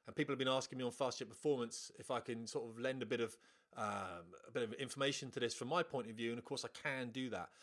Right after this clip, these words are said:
I'm not saying what I say here is right, I'm saying that it's an opinion, which means it's subjective, not objective. That means that it's based on all the information that I have, and I've read a lot, by the way, but I haven't read everything, and I have spoken to some professionals, but I haven't spoken to the jury, and I haven't spoken to the judge. You get what I mean?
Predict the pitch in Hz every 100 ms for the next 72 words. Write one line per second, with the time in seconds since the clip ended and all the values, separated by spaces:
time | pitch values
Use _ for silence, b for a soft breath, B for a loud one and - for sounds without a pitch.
0 | B B 135 165 - 175 160 147 - 151
1 | 135 139 120 113 117 143 120 107 - 135
2 | 123 117 113 107 - 175 120 104 120 147
3 | 151 139 - 127 120 156 151 - 110 127
4 | - - 165 123 131 107 - 101 - B
5 | B _ 156 156 147 139 139 139 - B
6 | 143 127 - 156 156 - 143 131 - 240
7 | 226 208 - 180 180 175 165 160 160 175
8 | 143 127 147 160 185 165 165 107 107 98
9 | 101 107 120 123 135 160 139 131 120 101
10 | 110 107 113 147 - 139 123 127 123 110
11 | 135 113 110 107 120 143 139 127 123 113
12 | 113 98 123 127 104 101 120 139 139 120
13 | 117 107 - 107 - B B B 151 185
14 | 180 190 135